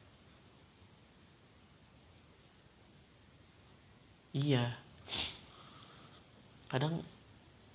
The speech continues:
saya berpikir, "Eh, besok gimana ya?" Atau, "Nanti gimana ya?" Padahal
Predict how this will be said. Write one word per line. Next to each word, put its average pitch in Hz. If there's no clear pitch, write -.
saya 156
berpikir, 135
"Eh, 120
besok 127
gimana 139
ya?" 117
Atau, 160
"Nanti 131
gimana 156
ya?" 123
Padahal 131